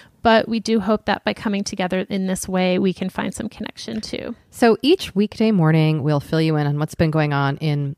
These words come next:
Speaker 2: our socially distant lives. We'll check in with listeners and our friends. We will give you something to do, something to listen to or watch that will help take your mind off of things, even for just a few minutes. And we might be doing this, you know,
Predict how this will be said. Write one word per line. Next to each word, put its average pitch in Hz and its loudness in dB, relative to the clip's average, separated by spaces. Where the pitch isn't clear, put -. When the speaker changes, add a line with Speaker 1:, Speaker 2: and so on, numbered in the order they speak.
Speaker 2:
our 254 6
socially 151 2
distant 135 -4
lives. 143 -2
We'll 151 -2
check - 0
in 143 0
with 131 -2
listeners 233 4
and 143 0
our 120 -4
friends. 233 2
We 165 6
will 147 4
give 165 2
you 160 6
something 135 -2
to 143 0
do, 269 6
something 185 2
to 160 -2
listen 208 2
to 214 4
or 180 6
watch 156 0
that - -2
will 143 0
help 214 2
take - -2
your 170 2
mind 147 0
off 139 -2
of 143 -4
things, 143 -4
even 285 2
for - -4
just 156 0
a 151 -6
few - -6
minutes. - -6
And 170 0
we 196 4
might 285 4
be 285 6
doing 277 4
this, 254 2
you 226 2
know, 170 2